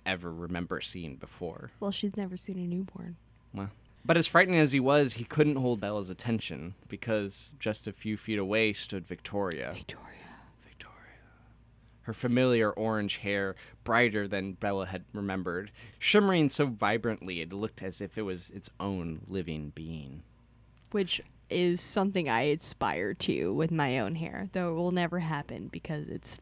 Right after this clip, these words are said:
Speaker 2: thin as fucking
Speaker 1: Yeah.
Speaker 2: the thinnest thing you can think of.
Speaker 1: It's, it's coke addict thin.
Speaker 2: <laughs> Thank you. <laughs> Uh, Victoria stared at them with thirsty black eyes.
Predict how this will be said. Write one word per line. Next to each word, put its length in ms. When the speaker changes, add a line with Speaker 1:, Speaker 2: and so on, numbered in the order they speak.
Speaker 2:
thin 220
as 420
fucking 480
Speaker 1:
Yeah. 180
Speaker 2:
the 80
thinnest 340
thing 200
you 100
can 140
think 180
of. 140
Speaker 1:
It's, 500
it's 520
coke 260
addict 500
thin. 320
Speaker 2:
<laughs> 680
Thank 280
you. 120
<laughs> 500
Uh, 240
Victoria 680
stared 380
at 140
them 260
with 160
thirsty 540
black 420
eyes. 640